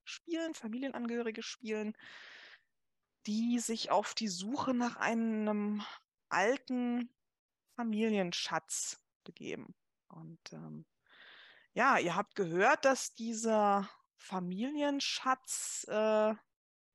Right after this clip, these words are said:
irgendwo in den Katakomben unter Itras B sich befinden soll, denn unter Itras B sind eben recht ausgedehnte,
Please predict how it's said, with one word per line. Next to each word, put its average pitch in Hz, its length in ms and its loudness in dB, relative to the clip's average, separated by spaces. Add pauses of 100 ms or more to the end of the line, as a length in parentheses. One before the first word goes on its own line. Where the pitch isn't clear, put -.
(120)
irgendwo 247 800 0
in 233 220 0
den 233 200 0
Katakomben 226 1040 -4
unter 226 540 -4
Itras - 500 -8
B 220 340 -8
sich 226 500 -12
befinden 247 540 -10
soll, 311 360 -2
denn 202 300 -6
unter 220 300 -8
Itras - 360 -12
B 185 160 -12
sind 202 220 -10
eben 196 280 -6 (760)
recht - 300 -6
ausgedehnte, 226 1200 4